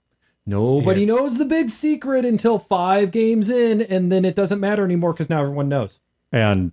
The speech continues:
Speaker 2: yeah,
Speaker 1: And
Speaker 2: and
Speaker 1: who
Speaker 2: on top
Speaker 1: cares?
Speaker 2: of that, I'm unstoppable and out of
Speaker 1: Right.
Speaker 2: control and
Speaker 1: Yeah.
Speaker 2: blah, blah, blah.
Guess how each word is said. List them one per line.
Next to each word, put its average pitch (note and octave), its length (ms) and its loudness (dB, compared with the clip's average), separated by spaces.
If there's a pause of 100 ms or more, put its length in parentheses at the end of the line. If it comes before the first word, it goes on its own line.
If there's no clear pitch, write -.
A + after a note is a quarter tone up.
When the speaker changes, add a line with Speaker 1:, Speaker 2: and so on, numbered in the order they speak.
(100)
Speaker 2:
yeah, E2+ 220 2
Speaker 1:
And F2+ 100 2
Speaker 2:
and F2 80 0
Speaker 1:
who F#2 80 2
Speaker 2:
on F2 40 -2
top A#2 280 0
Speaker 1:
cares? - 60 -12
Speaker 2:
of G#2+ 80 -2
that, F#2+ 200 2
I'm F2 260 0
unstoppable E2+ 760 -2
and E2 80 0
out A#3 80 0
of A#3 60 2
Speaker 1:
Right. C#3 120 2
Speaker 2:
control E2+ 440 -2
and D#2+ 80 0
Speaker 1:
Yeah. G#2 160 -2
Speaker 2:
blah, F#2 160 0
blah, E2+ 120 -2
blah. C3+ 280 0